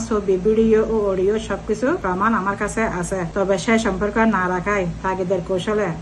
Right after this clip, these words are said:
আমার কাছ থেকে আমার পাসপোর্ট, সৌদি রিয়াল পঁচিশ হাজার রিয়াল, পাসপোর্ট অলংকার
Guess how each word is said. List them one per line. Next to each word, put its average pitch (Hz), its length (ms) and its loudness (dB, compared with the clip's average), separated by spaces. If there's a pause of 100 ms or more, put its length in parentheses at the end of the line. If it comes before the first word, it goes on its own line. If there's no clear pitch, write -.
(160)
আমার 208 260 -2
কাছ 185 140 -2 (100)
থেকে 208 200 0 (280)
আমার 208 200 -2 (120)
পাসপোর্ট, 196 480 2 (140)
সৌদি 220 320 8
রিয়াল 220 380 6
পঁচিশ 208 280 0
হাজার 220 200 2 (100)
রিয়াল, 196 280 4 (200)
পাসপোর্ট 196 380 4 (120)
অলংকার 185 360 0